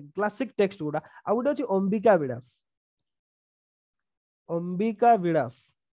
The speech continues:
ତାକୁ ବି ଆମେ ଚଉତିଶା ଶ୍ରେଣୀରେ ଲେଖିପାରିବା। ଓକେ, ଅମ୍ବିକା ବିଳେ-, ବିଳାସର, ଏ,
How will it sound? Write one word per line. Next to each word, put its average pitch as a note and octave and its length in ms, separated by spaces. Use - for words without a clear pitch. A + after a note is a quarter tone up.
ତାକୁ A#3+ 200
ବି D#4 100
ଆମେ D#4 240
ଚଉତିଶା B3 480
ଶ୍ରେଣୀରେ C#4 460
ଲେଖିପାରିବା। F3+ 680
ଓକେ, A#3 260
ଅମ୍ବିକା G#3 480
ବିଳେ-, B3 360
ବିଳାସର, A3+ 640
ଏ, G3 80